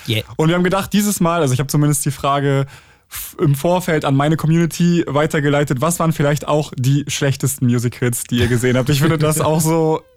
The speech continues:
Speaker 2: man muss, man will ja auch nicht gemein sein, aber es gibt ja nun mal Shows, die einem aus verschiedenen Gründen nicht gefallen. Ähm,
Speaker 1: Da kann ich auch heute
Speaker 2: <laughs>
Speaker 1: noch was zu erzählen, weil ich ka-, war auch grad in einem Musical, wo ich sage, ah, da hab ich auch ein bisschen Tee zu spillen.
Speaker 2: Lustigerweise,
Speaker 1: Das, ja?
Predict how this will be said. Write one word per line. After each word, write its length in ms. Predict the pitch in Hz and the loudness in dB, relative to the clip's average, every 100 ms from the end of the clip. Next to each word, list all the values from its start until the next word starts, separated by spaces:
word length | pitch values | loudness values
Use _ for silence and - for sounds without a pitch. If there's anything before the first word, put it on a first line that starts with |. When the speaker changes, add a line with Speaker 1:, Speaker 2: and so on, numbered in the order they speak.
| - | -4
Speaker 2:
man 160 | 165 151 | 0 0
muss, 160 | 175 - | 0 -4
man 160 | 220 156 | -2 0
will 80 | 196 | 2
ja 100 | 208 | 0
auch 140 | 180 | -2
nicht 160 | 196 - | -2 -2
gemein 340 | 151 151 185 175 | -2 0 0 0
sein, 140 | 175 | 0
aber 160 | 151 180 | 0 -2
es 100 | 185 | -2
gibt 140 | 190 | -2
ja 80 | 165 | 0
nun 80 | 160 | 2
mal 120 | 151 | 2
Shows, 260 | 160 151 156 | 2 0 0
die 180 | 156 - - | -2 -6 -6
einem 220 | - 160 | -2 0
aus 320 | 160 156 156 - | 2 0 -2 -4
verschiedenen 460 | 151 139 160 160 | -4 0 2 2
Gründen 340 | 151 151 165 156 | 0 0 0 0
nicht 160 | 151 - | -2 -2
gefallen. 420 | 147 147 156 175 - - - - - - - | -2 0 0 -2 -6 -16 -16 -18 -20 -12 -2
Ähm, 400 | 139 135 131 135 | 2 2 2 0
Speaker 1:
Da 120 | - | 0
kann 160 | 175 160 | 0 2
ich 160 | 151 | 2
auch 160 | 143 - | 0 2
heute 200 | 156 175 | 2 4
Speaker 2:
<laughs> 80 | 170 | 2
Speaker 1:
noch 200 | 233 - | 2 0
was 180 | - | 0
zu 100 | 392 | 2
erzählen, 360 | 175 170 185 170 | 0 0 0 0
weil 120 | 156 | 0
ich 240 | 165 190 - | -2 -4 -2
ka-, 160 | 208 196 | -4 -2
war 240 | 170 196 | -2 -2
auch 180 | 190 - | -4 -4
grad 260 | 190 185 | -4 0
in 120 | 156 165 | 0 2
einem 100 | 170 | 2
Musical, 520 | 165 165 160 165 165 | 2 0 0 0 0
wo 60 | 175 | 0
ich 180 | 180 | -2
sage, 440 | 156 156 160 165 - | -2 -2 -2 -4 -2
ah, 240 | 156 147 - | 0 -2 -2
da 140 | 151 | -2
hab 80 | 147 | 0
ich 140 | 147 143 | 0 0
auch 60 | |
ein 40 | 139 | -2
bisschen 300 | 143 135 131 | -2 -2 -2
Tee 180 | 147 | -4
zu 160 | 131 135 | -4 -4
spillen. 800 | - - - - 220 208 156 123 - - | -4 -6 -6 -2 0 2 2 0 -2 -2
Speaker 2:
Lustigerweise, 760 | 156 196 151 147 147 151 147 - | 0 2 0 0 0 0 -2 -2
Speaker 1:
Das, 40 | |
ja? 160 | 151 | -2